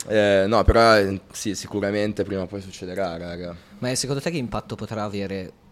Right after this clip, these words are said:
Speaker 2: l'intelligenza artificiale in questo campo proprio, sia a livello di produzione di
Speaker 1: Sì.
Speaker 2: contenuti che anche magari aspetto manageriale?
Speaker 1: Ma io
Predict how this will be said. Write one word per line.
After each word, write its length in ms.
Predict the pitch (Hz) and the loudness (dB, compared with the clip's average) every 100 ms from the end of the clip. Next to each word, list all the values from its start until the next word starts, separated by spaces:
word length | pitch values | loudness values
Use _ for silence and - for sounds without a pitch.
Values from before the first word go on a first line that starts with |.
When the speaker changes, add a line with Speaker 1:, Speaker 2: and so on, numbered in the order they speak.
| - | -12
Speaker 2:
l'intelligenza 560 | 107 104 104 107 101 | -10 -8 -8 -8 -8
artificiale 400 | 104 104 101 101 | -8 -8 -8 -6
in 60 | 101 | -6
questo 300 | 107 - 110 | -8 -8 -8
campo 460 | - 107 101 104 101 | -4 -4 -4 -6 -6
proprio, 320 | 101 98 101 | -6 -8 -8
sia 180 | - 123 | -2 -2
a 40 | |
livello 400 | 127 123 127 131 | 0 0 0 0
di 120 | 120 | -2
produzione 680 | 117 - 113 120 - 127 120 | -4 -4 -4 -4 -4 -8 -8
di 80 | 117 | -8
Speaker 1:
Sì. 40 | |
Speaker 2:
contenuti 640 | 123 117 120 120 123 123 120 | -8 -6 -8 -6 -6 -6 -4
che 240 | 107 107 | -4 -2
anche 320 | 101 101 104 | -4 -6 -8
magari 320 | 98 101 98 92 | -6 -6 -6 -8
aspetto 340 | - 101 - | -8 -10 -8
manageriale? 800 | 101 101 98 95 87 95 95 92 - | -10 -8 -10 -8 -8 -8 -10 -14 -10
Speaker 1:
Ma 80 | 113 | -6
io 80 | 113 | 0